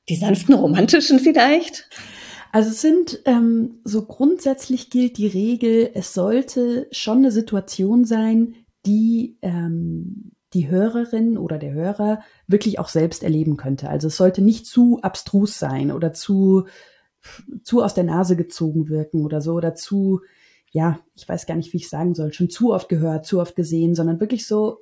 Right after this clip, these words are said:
Speaker 2: es ist schon irgendwo, auch wenn's in einem, in einem Sexclub ist oder eine B D S M, äh, Szene ist, so, ah, ich kann mir vorstellen, dass ich da bin und es ist nicht irgendwie total bescheuert oder so.
Speaker 1: Mhm.
Speaker 2: Ähm,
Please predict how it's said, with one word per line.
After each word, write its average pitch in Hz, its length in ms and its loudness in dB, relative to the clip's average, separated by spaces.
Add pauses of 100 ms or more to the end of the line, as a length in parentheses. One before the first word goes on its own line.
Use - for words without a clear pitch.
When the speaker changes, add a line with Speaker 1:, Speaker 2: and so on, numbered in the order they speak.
Speaker 2:
es - 140 -12
ist 220 120 -8
schon 285 460 -4
irgendwo, 277 540 0
auch 285 200 -2
wenn's 277 300 0
in 214 220 0
einem, 196 640 -4
in 185 100 -2
einem 165 100 0
Sexclub - 460 -8
ist 202 240 -4
oder 180 100 -2
eine 170 120 -4
B 180 140 -6
D 175 100 -4
S 170 120 -6
M, 202 340 -2 (600)
äh, 196 260 -4
Szene 190 380 0
ist, 180 180 -6
so, 170 200 -6
ah, 196 260 0
ich - 120 -12
kann 208 260 0
mir 190 380 0 (440)
vorstellen, 180 500 -4
dass 156 260 -10
ich - 380 -12 (340)
da 143 220 -2
bin - 360 -8
und 160 160 -2
es 147 60 -8
ist 160 160 -4
nicht 170 340 -2
irgendwie 151 640 -4 (520)
total 151 360 -4
bescheuert 131 540 -4
oder 143 180 -8
so. 135 220 -12 (500)
Speaker 1:
Mhm. 175 180 -2
Speaker 2:
Ähm, 165 480 2